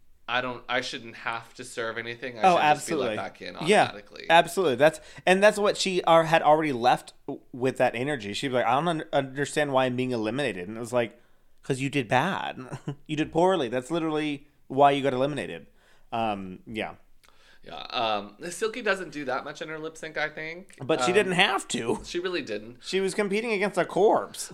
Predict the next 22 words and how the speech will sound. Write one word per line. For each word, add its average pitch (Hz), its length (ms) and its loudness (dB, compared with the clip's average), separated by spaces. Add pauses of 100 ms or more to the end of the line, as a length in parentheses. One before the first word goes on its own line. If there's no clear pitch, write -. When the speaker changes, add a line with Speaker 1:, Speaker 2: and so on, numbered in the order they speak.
Speaker 1:
I 151 100 4
loved 185 380 -2
the 143 60 -8
shimmying 135 800 -10
of 147 320 -10
the, 156 400 -4
the 156 160 -8
costume, 160 720 -8
Speaker 2:
Mm. 143 220 -4
Speaker 1:
like 135 200 -2
the 131 80 -8
water 113 480 -4
all 120 120 -4
over 120 140 -8
the 117 80 -12
face. 120 420 -12
I 113 100 -14
thought - 240 -16
that 95 120 -10
was 104 160 -12
a 101 60 -16
bit 101 400 -10